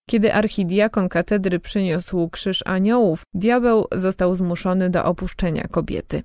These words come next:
Jednak kiedy następnego dnia przyszła do katedry,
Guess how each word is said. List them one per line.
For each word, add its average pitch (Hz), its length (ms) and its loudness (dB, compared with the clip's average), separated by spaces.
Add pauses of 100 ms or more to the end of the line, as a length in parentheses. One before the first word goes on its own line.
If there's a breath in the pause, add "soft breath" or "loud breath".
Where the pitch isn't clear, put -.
(440)
Jednak 202 520 2
kiedy 190 260 2
następnego 185 680 0
dnia 190 300 2
przyszła 180 380 -2
do 175 120 -2
katedry, 214 600 2